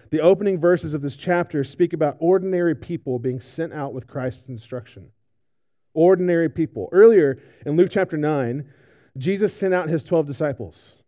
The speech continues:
the big names, Peter, James, John, Philip, Nathanael, and so on. These were the, the soon-to-become fathers of the faith,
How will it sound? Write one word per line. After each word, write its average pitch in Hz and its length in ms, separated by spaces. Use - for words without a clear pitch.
the 151 80
big 160 240
names, 139 720
Peter, 143 400
James, 147 440
John, 143 380
Philip, 151 380
Nathanael, 135 480
and 110 100
so 156 260
on. 113 220
These 190 220
were 185 160
the, 165 300
the 127 300
soon-to-become 175 600
fathers 180 440
of 156 80
the 147 60
faith, 139 560